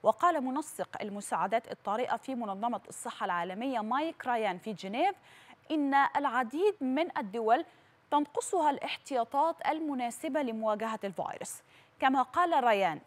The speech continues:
إن الوضع في بعض البلدان يتطور بطريقة مماثلة للهند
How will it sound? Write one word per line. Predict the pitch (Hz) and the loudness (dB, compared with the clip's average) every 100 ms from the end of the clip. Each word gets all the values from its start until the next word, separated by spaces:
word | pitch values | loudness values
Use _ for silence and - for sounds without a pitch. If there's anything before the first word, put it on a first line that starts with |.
| 208 | -4
إن | 247 | 0
الوضع | 233 254 359 370 359 | 2 4 4 4 2
في | - 277 | 2 -4
بعض | 208 233 330 349 | 2 6 8 6
البلدان | 311 247 226 247 311 370 - - - - | 0 -4 -4 -2 -2 -4 -12 -20 -8 4
يتطور | 294 381 453 494 403 | 6 6 4 6 4
بطريقة | 339 247 214 247 - 285 - | 2 -2 -2 -4 -4 -6 -6
مماثلة | 247 220 214 208 - 311 285 | -6 -6 -4 -4 -4 -2 -2
للهند | 220 202 254 349 247 | -2 -4 -4 -4 -4